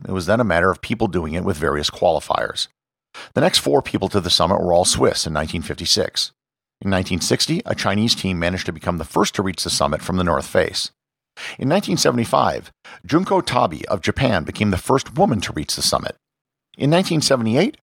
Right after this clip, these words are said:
Reinhold Messner of Italy and Peter Halber of Austria made the first ascent without the use of supplemental oxygen.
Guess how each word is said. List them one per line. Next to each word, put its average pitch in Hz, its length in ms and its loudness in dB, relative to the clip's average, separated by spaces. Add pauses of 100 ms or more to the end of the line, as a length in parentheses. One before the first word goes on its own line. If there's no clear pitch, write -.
(160)
Reinhold 127 500 2
Messner 104 380 2
of 80 100 -2
Italy 156 340 2
and - 140 -6
Peter 160 220 0
Halber 120 480 2
of 85 260 0
Austria 143 420 2
made 104 200 -2
the 87 60 -4
first - 320 -2
ascent 101 360 2
without 135 420 0
the 117 80 0
use 87 260 -2
of 98 100 0
supplemental 78 460 0
oxygen. - 540 -2